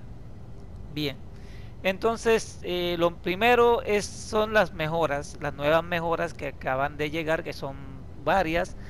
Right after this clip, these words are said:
para la nave, en especial para la nave. Entonces lo que vamos a hacer es, vamos a venir aquí Y como ven, pues, estuve de compra.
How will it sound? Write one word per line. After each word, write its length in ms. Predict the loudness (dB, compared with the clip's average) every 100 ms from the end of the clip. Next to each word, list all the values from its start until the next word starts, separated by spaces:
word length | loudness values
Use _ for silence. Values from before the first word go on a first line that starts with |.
| -12 -12 -14 -14 -8
para 560 | -4 0 0 0 0 -2
la 140 | -2
nave, 440 | 4 4 4 2 -4 -10 -12 -12
en 80 | -10
especial 440 | -10 -10 -10 -6 -4
para 220 | 0 2
la 120 | 2
nave. 220 | 4 2
Entonces 320 | 2 -4 -4 -4
lo 100 | -4
que 60 |
vamos 200 | -4 -4
a 40 | -4
hacer 220 | 0 0
es, 240 | 0 -2 -12 -14 -14 -14 -14 -14 -14 -16 -16 -16 -14
vamos 240 | -14 -8 -4
a 40 |
venir 280 | -4 -2 0
aquí 320 | -2 -2 -8 -10 -16 -16 -16 -16 -6
Y 80 | -2
como 380 | 8 8 8 8
ven, 280 | 6 4 0 -2
pues, 420 | 2 4 4 0
estuve 480 | -6 -2 2 4 4
de 140 | 2
compra. 520 | 2 2 2 0 -2